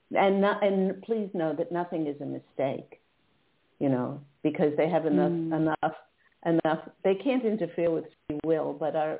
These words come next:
Speaker 1: but angels, you know, our angels will create obstacles and things like that if they really want to interfere.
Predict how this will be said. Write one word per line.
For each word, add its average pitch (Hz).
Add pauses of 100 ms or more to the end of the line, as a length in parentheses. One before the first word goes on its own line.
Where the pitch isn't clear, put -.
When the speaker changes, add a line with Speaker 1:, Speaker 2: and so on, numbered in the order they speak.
(120)
Speaker 1:
but 143
angels, 170 (140)
you 175
know, 151 (360)
our 170
angels 160 (280)
will 165
create 151
obstacles 147
and 147
things 143
like 131
that 135
if 139
they 139
really 143
want 139
to 139 (100)
interfere. 180